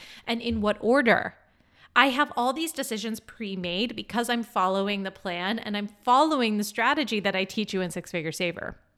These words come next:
So when you have all of these financial systems in place,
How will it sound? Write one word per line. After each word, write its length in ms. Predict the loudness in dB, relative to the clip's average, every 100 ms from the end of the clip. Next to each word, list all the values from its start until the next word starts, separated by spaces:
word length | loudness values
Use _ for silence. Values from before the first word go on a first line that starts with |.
| _ _ _ _ _ _
So 160 | -8 -4
when 220 | -2 -2
you 220 | -4 -6
have 580 | -4 -2 0 0 -2 -10 -20 -20 -20 -20 -4
all 220 | 2 2
of 80 | 2
these 140 | 0
financial 360 | 2 4 4 0
systems 380 | -2 -2 -2 -2
in 100 | -4
place, 520 | -4 -2 0 0 -4